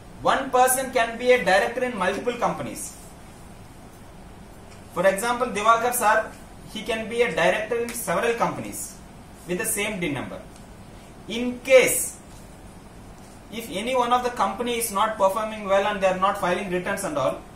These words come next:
that particular organization, government will block that particular, all the directors of that organization. So now what happens? Sir is a director of five organizations. He, they have blocked the directors of one particular organization.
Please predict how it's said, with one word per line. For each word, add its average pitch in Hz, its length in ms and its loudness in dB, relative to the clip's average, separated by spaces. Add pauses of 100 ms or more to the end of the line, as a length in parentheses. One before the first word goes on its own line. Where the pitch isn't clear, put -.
(920)
that 196 260 4
particular 220 400 0
organization, 185 800 2 (880)
government 233 420 4
will 233 140 -6
block 170 380 2
that - 180 -4
particular, - 440 -4
all 208 320 4
the 240 80 0
directors 175 580 -2
of 165 160 -6
that 160 140 -6
organization. 123 540 -8 (1000)
So 220 180 -4
now 220 220 4
what 220 180 6
happens? 240 440 0
Sir 196 280 6
is 247 140 -4
a 240 60 0
director 196 340 2
of 226 100 -4
five 202 360 4
organizations. 135 680 -6 (520)
He, 196 120 -12 (240)
they 175 60 0
have 208 260 2
blocked 214 360 4
the 247 60 -2
directors 196 460 0
of 190 160 -2
one 208 160 -4
particular 180 360 -2
organization. 98 380 -12